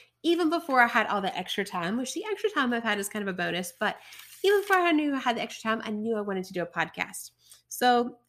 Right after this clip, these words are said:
all in all, if you do the vision board, make it simple, fun, and visible, and they'll be simple to follow. And you can do this with your budget as well.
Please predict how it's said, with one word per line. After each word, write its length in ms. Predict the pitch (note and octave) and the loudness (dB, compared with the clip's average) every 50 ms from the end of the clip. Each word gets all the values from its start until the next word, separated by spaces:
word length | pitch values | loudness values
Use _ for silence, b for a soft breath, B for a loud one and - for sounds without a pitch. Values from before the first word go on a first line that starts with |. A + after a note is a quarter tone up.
| _ - | _ 2
all 200 | C#4+ E4 G4+ G4 | 4 4 6 6
in 100 | D4+ A3 | 4 4
all, 340 | F#3 E3+ F3 - - - - | 4 4 2 0 0 -4 -8
if 100 | G#3+ - | -8 -4
you 60 | G#3 | -2
do 100 | F#3+ A3 | 0 0
the 120 | A#3+ D4+ | 0 2
vision 240 | A#3+ G3+ G3 G3+ F#3 | 2 0 0 0 -2
board, 240 | F3 E3+ D#3+ F3 F3 B B B _ - | 0 0 0 0 -2 B B B _ -4
make 140 | A3+ A3 - | -2 -2 -2
it 100 | - - | -2 -2
simple, 380 | - A#3 A3+ A3+ C4+ C4+ C4 - - | -2 -2 -2 0 -2 -4 -4 -4 -2
fun, 260 | - G#3+ G3+ G3 A3 - - | 0 0 0 0 -2 -4 -4
and 220 | A#3+ B3 A#3 A3 | -4 -4 -4 -2
visible, 580 | - G3 F#3 F#3+ F3+ F#3 F3+ E3 D#3+ D#3+ D#3+ B B B B B B B _ _ - | -4 -4 -2 -4 -4 -4 -4 -2 -2 -2 -4 B B B B B B B _ _ -4
and 180 | C4+ C4+ B3+ B3 | -2 -2 0 0
they'll 140 | C4+ C4+ C4+ | 0 -2 -2
be 120 | C#4 C4 | -2 -2
simple 320 | B3 C4+ B3 A#3 A#3+ A3+ | -2 -2 -4 -4 -4 -4
to 60 | G#3+ G#3 | -4 -4
follow. 540 | - G#3 G3+ G3+ F#3 E3+ - C3+ C#3 - B B B B B - | -2 -2 -2 0 0 0 -2 -2 -4 -8 B B B B B -6
And 140 | A#3 A3+ A#3 | -4 -2 -2
you 80 | C4+ | -2
can 140 | C4 C4+ A#3+ | -2 -2 -2
do 120 | A#3 A#3+ A3+ | -2 0 2
this 160 | A3+ A3 A3 | 2 0 0
with 140 | A3+ A3 G#3+ | -2 -2 -2
your 120 | G3+ F#3 | -4 -2
budget 320 | F#3 F#3+ F#3 F3+ F#3+ F3+ | -2 -2 -2 -2 -2 -4
as 140 | F3+ E3+ F3 | -4 -4 -4
well. 380 | F3 E3+ D#3 D#3 D3 D3 D#3 | -4 -2 0 0 0 -2 -6